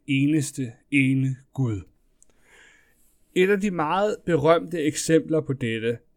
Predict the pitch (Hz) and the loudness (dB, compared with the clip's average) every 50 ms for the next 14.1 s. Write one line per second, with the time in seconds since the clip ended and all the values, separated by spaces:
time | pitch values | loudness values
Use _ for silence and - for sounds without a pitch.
0 | _ - 131 127 123 123 123 - 135 131 123 127 - - - - 127 139 143 - | _ -8 -6 -2 -2 -2 -2 -2 -2 -4 -4 -6 -10 -14 -6 -2 -2 -2 -2 -4
1 | - - 175 - - 147 131 127 127 117 - - 123 120 123 120 - - - _ | -6 -6 -6 -4 0 0 0 0 0 -4 -4 -2 0 0 0 -2 -4 -18 -20 _
2 | _ - 135 135 127 131 135 - - - 180 180 180 165 - 147 123 107 98 - | _ -6 -2 -2 0 0 -2 -4 -4 -4 -4 -4 -4 0 0 0 0 0 -4 -6
3 | - - - _ _ _ _ _ _ _ _ _ _ _ _ _ - - - 151 | -6 -12 -16 _ _ _ _ _ _ _ _ _ _ _ _ _ -20 -18 -8 -2
4 | 151 151 139 - - - 214 247 247 - 226 196 175 156 139 - 135 120 120 117 | -2 -2 -2 0 2 4 4 4 4 2 2 4 4 2 2 0 -2 -2 0 0
5 | 120 123 127 135 139 135 135 - - 143 135 127 120 117 107 107 113 123 123 - | 0 0 2 0 0 -2 -4 -4 0 2 4 4 4 2 0 -6 -6 -10 -12 -12
6 | - - 170 170 175 175 147 143 143 135 127 123 117 110 104 98 98 - - 120 | -8 -2 0 2 2 2 0 -2 0 0 -2 -2 -2 -2 -2 -4 -4 -6 -10 -10
7 | 98 95 - - - 92 - - - - 92 - - - - _ _ _ _ _ | -10 -10 -12 -14 -14 -14 -16 -14 -16 -16 -18 -18 -20 -20 -20 _ _ _ _ _
8 | _ _ - - _ _ _ - 135 131 123 123 120 117 113 110 107 104 - _ | _ _ -20 -20 _ _ _ -6 -4 -2 0 0 0 2 0 0 -2 -6 -8 _
9 | _ _ - - - 170 180 147 143 - - 156 139 123 117 113 110 107 110 107 | _ _ -12 -2 -2 -2 -2 -2 -4 -6 -4 -4 -4 -2 -4 -6 -6 -4 -4 -4
10 | 98 98 95 87 - - 117 123 117 120 135 147 160 165 156 139 - - - 101 | -4 -4 -6 -8 -10 -8 -6 -4 0 2 4 6 6 4 2 0 -6 -12 -12 -12
11 | 95 90 - - - - - 117 107 113 139 160 147 - 175 165 160 147 - _ | -12 -14 -16 -18 -16 -8 -4 0 2 2 2 2 0 -2 -4 -2 -2 -4 -6 _
12 | _ _ - 123 104 104 117 131 143 151 156 160 156 - 147 127 127 123 123 - | _ _ -8 -8 -6 -2 0 0 2 2 0 -2 0 -2 -2 0 0 -4 -6 -8
13 | - - - 127 117 120 - - - - - 127 113 117 107 - - 120 113 117 | -12 -8 -6 -4 -4 -4 -6 -10 -16 -8 -8 -6 -6 -6 -8 -6 -8 -8 -8 -8
14 | - | -10